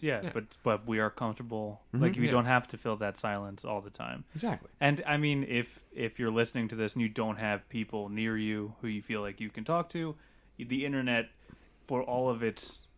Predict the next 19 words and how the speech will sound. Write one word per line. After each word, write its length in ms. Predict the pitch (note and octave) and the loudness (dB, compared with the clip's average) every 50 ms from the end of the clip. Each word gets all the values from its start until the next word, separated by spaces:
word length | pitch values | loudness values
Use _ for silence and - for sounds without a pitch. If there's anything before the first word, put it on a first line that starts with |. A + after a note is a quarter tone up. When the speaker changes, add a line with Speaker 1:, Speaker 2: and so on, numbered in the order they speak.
| - - - - - - - - - - - - | -20 -20 -20 -20 -20 -20 -20 -20 -20 -18 -12 -4
Speaker 1:
all 180 | A2 C3+ C#3 | -2 0 0
the 120 | C3 C3+ B2+ | 2 2 2
mistakes 560 | B2 A#2+ - - - C#3 A#2 G#2+ - - - | 0 0 0 -2 0 0 0 0 -2 -6 -6
that 120 | - A2+ | -4 0
I 120 | A2 G#2+ G2+ | 0 0 0
think 320 | - - A2 G2+ F#2+ - - | 0 -4 -6 -6 -6 -8 -4
Speaker 3:
Mm-hmm. 240 | - B2 C#3+ B2+ A2+ G#2+ - | 0 2 4 4 2 2 -2
Speaker 1:
it 80 | B2+ - - - - | -4 -4 -4 -4 2
has 160 | - D#3+ B2 A2+ | 2 2 2 6
wrought 140 | A2+ A#2 | 8 8
Speaker 3:
Yeah. 140 | - - A2+ | 8 10 8
Speaker 1:
upon 320 | A2+ - - A#2+ A2 G#2+ G#2+ | 6 6 6 6 6 6 4
us, 200 | G2 F#2+ - - | 0 -4 -6 -10
Speaker 3:
Sure. 520 | - - - - - - G#2+ F#2 E2+ D2+ | -8 -6 -4 -2 2 4 4 6 6 6
Speaker 1:
it 100 | B2+ A#2+ | 6 6
is 140 | B2 A#2+ A2 | 4 4 2
a 60 | B2 | 2
great 380 | A2+ - A#2 A2+ A2 G#2+ G#2 - | -2 0 2 2 2 2 2 -2
place. 520 | - - A#2 G#2+ G#2 G#2 G2+ - - - | -6 -4 -2 0 0 0 -2 -4 -12 -16